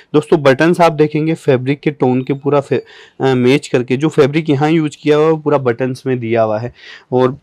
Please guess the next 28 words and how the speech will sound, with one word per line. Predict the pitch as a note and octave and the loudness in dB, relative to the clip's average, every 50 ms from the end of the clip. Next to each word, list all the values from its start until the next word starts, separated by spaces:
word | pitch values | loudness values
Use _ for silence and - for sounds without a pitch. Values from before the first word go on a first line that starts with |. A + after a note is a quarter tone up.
| _ | _
फुल | - - E3+ E3+ F3+ | -6 2 2 4 4
प्रिंटेड | F3+ - - D3+ C#3+ C3+ D#3+ D#3+ D#3+ D#3 | 2 0 -2 -4 0 2 2 2 2 2
कॉन्सेप्ट | D#3 D3 C#3 - - C#3 - _ | 0 -2 0 -2 -4 -6 -4 _
है। | D3 D3+ E3+ _ _ _ _ | -2 -2 -2 _ _ _ _
स्लीव्स | _ - - C3+ C3+ C#3 D3 D3 | _ -6 -2 0 2 2 4 4
आप | D3+ D3 C#3+ | 4 2 4
देखेंगे, | C#3+ C#3+ C3+ - C#3+ C#3+ C#3+ | 0 -4 -2 -2 -4 -2 -2
फुल | C#3+ C#3+ - - C#3+ D3+ | -2 -4 -2 -4 -4 -4
स्लीव्स | C#3 - - C3+ C3+ C3 C3+ | -4 -2 0 0 2 4 4
आपको | C#3 B2+ - _ - C3+ | 2 2 2 _ -2 -2
इसमें | B2+ - - C3 | -2 -2 -2 -2
मिलने | B2+ B2 A#2+ B2 B2+ C3+ | 0 0 0 0 0 0
वाली | C#3 C3+ C3 B2+ B2+ C3 | 0 0 0 0 0 -2
है। | C3+ C#3+ - _ - - - - - C3 | -2 -6 -10 _ -20 -20 -20 -12 -4 -2
यहाँ | C3+ B2+ D#3 E3+ | 0 2 2 0
पे | E3 - D#3+ | 2 2 -2
पूरा | D#3 D#3 D3 D3 D3 | 0 2 2 2 2
कॉन्सेप्ट | D3 - C3+ B2+ A#2+ - D3 C#3+ C3+ | 2 0 -2 -2 0 -2 -4 -2 0
देख | C3+ C3 B2+ _ | -2 -2 -2 _
पा | - | -2
रहे | C3 C3 C3 | 0 0 0
हैं, | C3+ D3 D3+ C#3 | -2 -2 -2 0
बेल्ट | B2+ B2 B2+ C3 B2+ | 2 2 2 0 0
का | - D3+ C3+ | 0 0 0
दिया | C3 B2 B2+ B2+ | 0 2 0 2
हुआ | B2 A#2+ B2 | 2 2 0
है | D3 E3+ _ _ _ _ _ _ _ _ _ _ _ _ _ _ _ _ _ _ _ _ _ _ _ _ _ | -2 -4 _ _ _ _ _ _ _ _ _ _ _ _ _ _ _ _ _ _ _ _ _ _ _ _ _
नेक | B2+ B2+ B2 - | 2 2 2 0